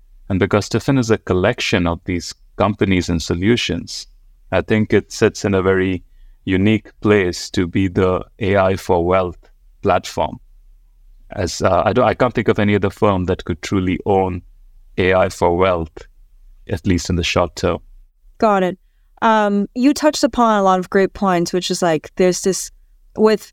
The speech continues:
Speaker 2: cloud as well, and it with, especially with financial services where, like, data or, like, proprietary informations are very sensitive, people probably be hesitant to move towards a new technology, for example, cloud and not generative A I.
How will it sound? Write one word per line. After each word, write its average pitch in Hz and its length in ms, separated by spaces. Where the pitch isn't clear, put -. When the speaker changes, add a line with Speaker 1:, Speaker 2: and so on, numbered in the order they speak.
Speaker 2:
cloud 220 380
as 175 220
well, 165 400
and 208 100
it 208 140
with, 208 220
especially 220 460
with 185 180
financial 175 480
services 160 600
where, 165 200
like, 156 200
data 170 640
or, 160 160
like, 156 240
proprietary 175 600
informations 165 720
are 156 120
very 160 240
sensitive, 180 720
people 202 280
probably 185 320
be 175 140
hesitant 180 760
to 180 140
move 170 340
towards 160 560
a 180 80
new 175 160
technology, 160 640
for 160 180
example, 156 400
cloud 156 560
and 165 160
not 160 360
generative 156 560
A 151 160
I. 147 400